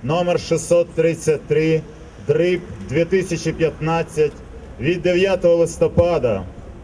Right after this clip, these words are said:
з метою гідного відзначення щороку двадцять першого листопада річниць початку доленосних для України подій Помаранчевої революції дві тисячі четвертого року та Революції Гідності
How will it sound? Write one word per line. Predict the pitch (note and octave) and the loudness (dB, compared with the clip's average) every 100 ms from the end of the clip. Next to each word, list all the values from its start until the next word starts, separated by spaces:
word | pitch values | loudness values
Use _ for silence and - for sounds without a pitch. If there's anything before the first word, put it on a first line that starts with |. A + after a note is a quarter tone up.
| - - - - - | -18 -18 -20 -16 -6
з | A2 | 0
метою | E3+ F3 G3 F#3 | 2 2 2 2
гідного | D3 G3 F#3+ D#3+ E3 | 2 2 2 4 4
відзначення | D#3+ C#3+ E3 F3 E3 D3 D3 | 2 0 0 0 -2 -2 -2
щороку | - D3+ D#3+ D#3+ C#3+ C3+ | 0 2 4 2 2 0
двадцять | A2+ B2 E3 E3 D#3 | 2 2 2 0 -4
першого | - D#3 D3+ - C#3 | 2 2 2 2 4
листопада | C3+ C#3 - C3+ D3+ D3 B2+ A#2+ G#2+ - - - | 4 2 0 2 2 2 2 2 0 -4 -16 -4
річниць | A#2+ E3 - F3+ F#3+ - | -2 -2 -2 0 0 0
початку | D#3 D#3 F3 E3+ - D3 | 0 2 2 0 2 0
доленосних | C#3 D3 D3+ E3 D3+ - C#3 | 2 2 2 2 0 -2 -2
для | A#2+ C#3 | 2 2
України | C#3 D3 D3+ C#3+ | 2 2 2 0
подій | B2+ C3+ C#3+ D3+ G#3+ - - - - - | 0 0 0 0 -2 -2 -10 -20 -20 -4
Помаранчевої | - C3+ D#3 F3+ F3 - D#3 C#3+ | 0 2 2 2 0 2 2 4
революції | C#3+ C#3 C#3+ D3 B2 C#3 | 2 2 2 0 0 -2
дві | A#2 C#3+ | 0 -2
тисячі | D#3 D3 C#3 B2+ | -2 -4 -4 -6
четвертого | A2 C#3+ C3 C#3+ B2 B2 B2 | -4 0 2 2 2 4 6
року | B2+ A#2+ G#2 F#2 D#2+ - - - - - | 4 2 0 -4 -6 -8 -20 -20 -20 -2
та | C#3 | 0
Революції | E3 F3 G3 G3 F#3+ F#3 F3+ | 4 4 4 0 0 0 0
Гідності | D3 G3+ G3+ - C#3 C3 - B2 G#2+ | 2 2 2 0 -4 -4 -6 -4 -4